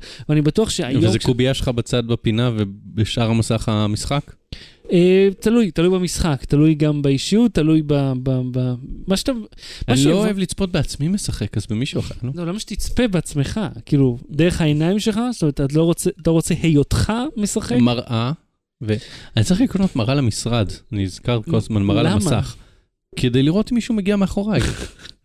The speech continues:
Speaker 1: אתה יודע מה אני עשיתי, כן? הרי
Speaker 2: מהמם.
Speaker 1: אני, אני לבד במשרד, אז דאגתי למקם את המחשב ככה שאני רואה את הדלת, והדלת לא רואה את המסך.
Speaker 2: מהמם.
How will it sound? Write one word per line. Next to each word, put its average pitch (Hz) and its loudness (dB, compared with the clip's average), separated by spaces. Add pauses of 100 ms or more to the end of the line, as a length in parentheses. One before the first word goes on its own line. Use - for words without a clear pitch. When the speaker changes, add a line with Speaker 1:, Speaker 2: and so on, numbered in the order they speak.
(580)
Speaker 1:
אתה 147 0
יודע 170 4
מה 170 0
אני 202 2
עשיתי, 131 -4
כן? 151 0
הרי 120 2
Speaker 2:
מהמם. 127 2
Speaker 1:
אני, 127 0
אני 143 2
לבד 143 2
במשרד, 131 0 (460)
אז 143 0 (120)
דאגתי 165 2
למקם 190 0 (140)
את - 0
המחשב 165 0 (320)
ככה 165 0
שאני 175 2
רואה 156 4
את 147 0
הדלת, 139 0
והדלת 135 2
לא 147 4
רואה 131 0
את 127 -4
המסך. 127 -4
Speaker 2:
מהמם. 101 -2